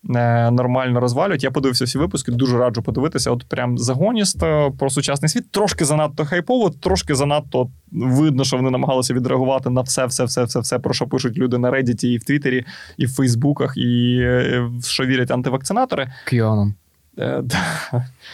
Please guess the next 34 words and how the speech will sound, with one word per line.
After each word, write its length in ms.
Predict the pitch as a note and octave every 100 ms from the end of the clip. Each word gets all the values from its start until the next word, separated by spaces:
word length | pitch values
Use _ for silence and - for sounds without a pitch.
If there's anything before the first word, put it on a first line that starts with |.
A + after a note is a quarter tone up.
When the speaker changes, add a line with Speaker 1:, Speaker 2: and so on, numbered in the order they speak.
| -
Speaker 1:
Да, 60 | D3
от 220 | D3 C#3+
там 160 | A3+ A3
все 160 | F#3
це 140 | C3 C3
є, 360 | F3 G3+ F#3 C#3
подивіться, 540 | B2+ B2+ E3 F#3 C3+
Марк 200 | B2+ C3
Цукерберг, 460 | - C#3+ A#2+ B2 -
е, 220 | C3 B2+
рептилоїд, 600 | B2+ C3 C#3+ D#3 E3 B2+
спойлер, 560 | - - D3+ D#3 C3 -
але 140 | B2
ви 120 | B2 B2
і 20 |
так 200 | B2+ B2+
знали. 340 | A#2 - - -
Speaker 2:
А 60 |
я, 140 | A2+ C3
я 140 | B2+
ще 160 | - C3+
не 120 | B2+
знав, 260 | A2+ B2+
виявляється, 480 | D#3 B2+ A#2 A#2+ -
там, 280 | A#2 G#2+ G#2
е, 160 | G#2 G2+
головного 680 | G#2 G#2 G#2+ G#2 G2+ F#2
фактично 440 | F#2+ _ G2 - G2
персонажа 460 | - A2+ G2+ G2
батька, 340 | G2 B2+ - A2+
його 140 | G#2
озвучує 380 | G2+ G#2+ - G2+
Крістіан 360 | A2 - G2
Слейтер, 440 | G2 G2 A#2+ A#2+